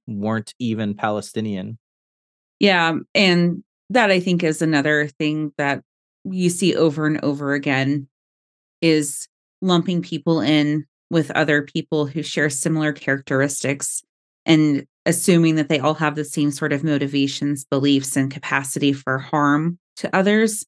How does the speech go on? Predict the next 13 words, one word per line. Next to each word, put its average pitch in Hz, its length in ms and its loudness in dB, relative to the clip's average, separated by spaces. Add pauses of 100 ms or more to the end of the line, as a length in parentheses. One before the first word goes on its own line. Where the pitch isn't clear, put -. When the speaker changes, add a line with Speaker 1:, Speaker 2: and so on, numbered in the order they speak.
(640)
Speaker 2:
and 147 280 4
instead 147 480 2
turn 151 360 -2
them 185 280 4
into 139 280 0
victims. 135 880 -4 (340)
And 190 80 2
we 175 80 8
saw 175 180 2
that 170 120 4
after 160 260 -2
nine 147 220 4
eleven, 165 580 0